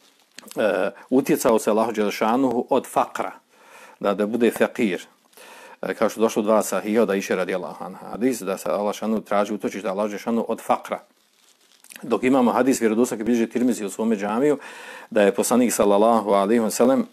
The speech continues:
e, dovio za sebe da ga da ga oživi i da ga usmrti kao miskina i da ga proživi kao miskina. Kaže, a, Allahume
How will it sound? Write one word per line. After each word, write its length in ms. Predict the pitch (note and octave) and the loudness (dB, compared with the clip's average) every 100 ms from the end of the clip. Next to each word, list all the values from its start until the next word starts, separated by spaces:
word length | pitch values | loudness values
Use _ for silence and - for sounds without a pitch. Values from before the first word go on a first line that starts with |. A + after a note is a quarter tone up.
| - | 0
e, 300 | G2+ F#2 F#2 - - - | 2 2 0 -6 -14 -14
dovio 500 | G2 A2+ C3+ C#3+ A2 | 2 4 6 6 6
za 200 | F#2+ A#2 | 4 2
sebe 420 | C#3 D3+ C3 B2 - - | 2 2 4 4 2 -8
da 260 | A2 A2+ | 0 0
ga 220 | A2 A#2 A2 - - - - | 4 2 2 -6 -20 -20 -4
da 140 | G#2+ G2+ | 0 4
ga 160 | G2+ - | 4 2
oživi 760 | A2 G2+ A2+ D3 D3 D#3 B2 - | 0 2 2 2 2 2 0 -2
i 160 | - A2+ | -4 0
da 140 | G#2+ | 2
ga 100 | G#2 | 4
usmrti 520 | G#2 C#3 - C3+ A#2+ - | 4 4 0 0 0 0
kao 200 | A#2 G2+ | 0 0
miskina 680 | G2 - - G2 F#2+ F#2+ | -2 -6 -8 -8 -6 -4
i 40 | F#2+ | -4
da 100 | G2 | -4
ga 100 | F#2+ | -2
proživi 380 | - A2 G#2+ F#2+ | -2 0 0 -2
kao 160 | F#2+ | -6
miskina. 480 | D#2+ - - - - - - - - | -8 -14 -16 -16 -16 -18 -20 -20 -6
Kaže, 140 | G2+ F#2+ | -2 0
a, 320 | G2 F#2+ F2+ | 0 0 0
Allahume 580 | A2+ A2+ G#2+ G#2 G2 | 2 2 2 0 -6